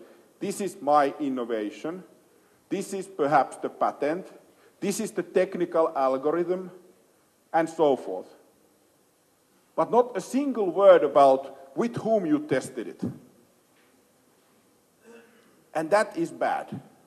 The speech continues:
I understand that people are afraid that somebody will steal the idea. This is embedded to the everybody, that somebody will steal the idea.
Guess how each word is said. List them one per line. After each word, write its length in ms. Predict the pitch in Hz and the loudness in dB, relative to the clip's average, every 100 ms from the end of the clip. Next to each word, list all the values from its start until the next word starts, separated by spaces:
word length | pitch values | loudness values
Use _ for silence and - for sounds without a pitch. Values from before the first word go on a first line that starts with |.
| _ _ _ _ _ _ _ _ _ _ _ - | _ _ _ _ _ _ _ _ _ _ _ 4
I 180 | 165 220 | 8 10
understand 1000 | 220 226 226 185 170 - - 147 95 - - - _ _ _ _ | 10 8 8 2 0 0 0 0 -2 -10 -14 -20 _ _ _ _
that 240 | 147 143 | -4 -4
people 340 | 202 214 196 165 | -6 -4 4 8
are 220 | 151 151 | 8 6
afraid 380 | 160 160 147 - | 4 2 2 -2
that 100 | 131 | -4
somebody 480 | - 170 165 143 | 0 0 2 0
will 180 | 131 135 | 0 -4
steal 460 | 123 - 180 180 139 | -6 -12 -6 -2 0
the 180 | 127 131 | -2 -2
idea. 500 | 117 110 104 80 - - _ _ _ _ _ _ _ _ _ _ _ _ _ _ _ | -2 -2 -4 -6 -10 -16 _ _ _ _ _ _ _ _ _ _ _ _ _ _ _
This 180 | 170 170 | -2 -2
is 120 | 170 | -4
embedded 760 | 180 170 170 185 170 117 - | -4 -2 4 4 4 -2 -6
to 140 | - 123 | -8 -2
the 100 | 139 | 0
everybody, 460 | 147 131 110 101 | 0 0 -2 -6
that 100 | 107 | -6
somebody 340 | - 202 208 190 | 2 2 4 2
will 180 | 175 165 | 2 0
steal 440 | - 202 208 185 | -4 -6 0 2
the 140 | 156 | 4
idea. 500 | 139 127 120 107 - | 4 2 0 -4 -8